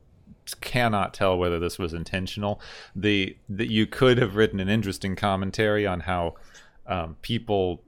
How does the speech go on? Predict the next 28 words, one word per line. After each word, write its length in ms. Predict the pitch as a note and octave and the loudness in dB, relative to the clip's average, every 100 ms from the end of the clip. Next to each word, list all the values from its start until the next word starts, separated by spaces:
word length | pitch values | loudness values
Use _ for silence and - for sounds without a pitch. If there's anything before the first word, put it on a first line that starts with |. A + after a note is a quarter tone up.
| _ _ | _ _
in 380 | G#2 G2 F#2+ E2 | 0 2 -2 -4
these 300 | F#2 G#2 G2+ | 0 2 2
kinds 300 | - G2 F#2 | 2 0 0
of 140 | F#2 - | -6 -8
positions 720 | F2 F#2+ F#2+ G2+ G2+ F#2+ - | -2 -2 -2 -4 -4 -4 -4
and 200 | F2+ E2+ | -4 -4
with 160 | E2+ | -6
this 160 | F#2+ F2+ | -2 -4
sort 300 | - G#2 F#2 | -2 -4 -2
of, 240 | F2 D#2+ - | -2 -4 -2
um, 400 | E2+ D#2 D2+ D2+ - _ _ _ _ _ - - | 0 0 -6 -12 -18 _ _ _ _ _ -20 -14
these, 400 | D3+ G#2 G2+ F#2 | -4 2 2 0
these 260 | - G#2+ G2 | 0 2 2
sort 240 | - G#2 | 2 2
of 280 | F#2 E2 - - | 2 -2 -10 -12
biologically 960 | G2 F#2+ F#2 F#2 F#2 G2 G2 F#2 G2 | -12 2 4 4 6 4 2 -2 -2
based 400 | F#2 F2 F2+ - | -2 0 0 0
superiority 880 | - G#2 - A2+ F#2 E2 F2 F#2+ G#2+ | -4 -4 2 2 2 0 0 0 2
ideas 720 | G#2 G2+ G#2 G#2+ G#2 G2 - - - - - - - - - - | 2 0 2 4 4 2 -4 -8 -20 -20 -20 -20 -20 -20 -20 -8
so 360 | - - B2 A#2+ | -4 4 6 6
completely 680 | - G#2 - A2 A2 G2+ F#2+ | 4 -2 0 0 0 0 0
underestimated 1200 | G2 G#2+ G2+ F2 F#2+ - A2 G#2 G#2 G#2 G#2 F#2+ | 0 2 2 2 0 -2 -4 -2 0 2 0 -2
the 80 | G2 | -6
people 340 | G#2 G2 F#2+ | -4 -2 0
that 200 | F#2 F2+ | 0 0
they 120 | F#2+ | 0
were 240 | F2+ E2+ E2 | 0 0 -2
oppressing 680 | D#2+ - F#2 - G#2+ G#2 | 0 2 2 2 -2 -2